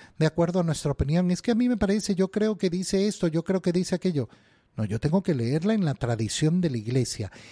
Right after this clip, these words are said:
en la enseñanza de la iglesia, no en la opinión de fulano ni de mengano.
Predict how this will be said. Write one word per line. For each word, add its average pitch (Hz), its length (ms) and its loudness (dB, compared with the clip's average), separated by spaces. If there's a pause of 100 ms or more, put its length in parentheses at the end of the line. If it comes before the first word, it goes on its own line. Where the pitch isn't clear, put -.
(120)
en 131 160 0
la 131 60 4
enseñanza 156 800 0
de 170 420 0
la 120 180 -4
iglesia, 110 720 -2 (540)
no 156 280 6
en 220 160 4
la 233 80 6
opinión 175 580 2
de 165 120 2
fulano 180 520 2
ni 202 140 4
de 185 140 4
mengano. 135 580 0